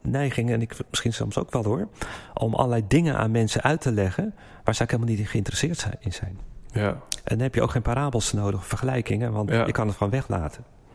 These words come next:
Speaker 2: Ja.
Speaker 1: Dat is ook een beetje minimalisme in je
Speaker 2: Ja, nee,
Speaker 1: communicatie.
Speaker 2: ja,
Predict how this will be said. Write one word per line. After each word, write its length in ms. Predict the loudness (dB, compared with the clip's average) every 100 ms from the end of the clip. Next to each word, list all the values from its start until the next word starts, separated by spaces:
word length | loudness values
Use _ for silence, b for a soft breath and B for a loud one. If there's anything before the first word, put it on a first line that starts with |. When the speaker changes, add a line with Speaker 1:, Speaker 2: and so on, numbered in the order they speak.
| -8 0
Speaker 2:
Ja. 160 | 0
Speaker 1:
Dat 560 | 0 -6 -16 -20 -8 -4
is 0 |
ook 100 | 0
een 60 | 2
beetje 240 | 2 2
minimalisme 760 | 0 2 2 2 2 2 2 2
in 100 | 2
je 200 | 2 0 B B
Speaker 2:
Ja, 300 | B 6 6
nee, 80 | 4
Speaker 1:
communicatie. 760 | 2 4 4 6 4 4 0 -4 2
Speaker 2:
ja, 320 | 4 4